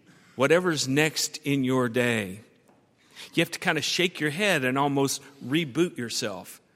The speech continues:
to get back into that groove. I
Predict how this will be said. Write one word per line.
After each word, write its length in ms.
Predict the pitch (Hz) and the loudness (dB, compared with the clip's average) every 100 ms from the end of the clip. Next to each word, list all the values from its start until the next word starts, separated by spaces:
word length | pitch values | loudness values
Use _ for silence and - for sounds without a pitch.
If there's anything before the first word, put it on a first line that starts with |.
| _ _ | _ _
to 80 | 123 | -6
get 220 | 147 - | -4 -4
back 320 | 131 139 139 | -2 -2 -2
into 280 | 139 123 127 | -6 -4 -4
that 240 | 113 110 98 | -4 -4 -8
groove. 440 | 104 90 90 - - - - - - - - _ _ _ _ _ _ | -10 -10 -14 -16 -18 -18 -18 -20 -20 -20 -20 _ _ _ _ _ _
I 60 | _ | _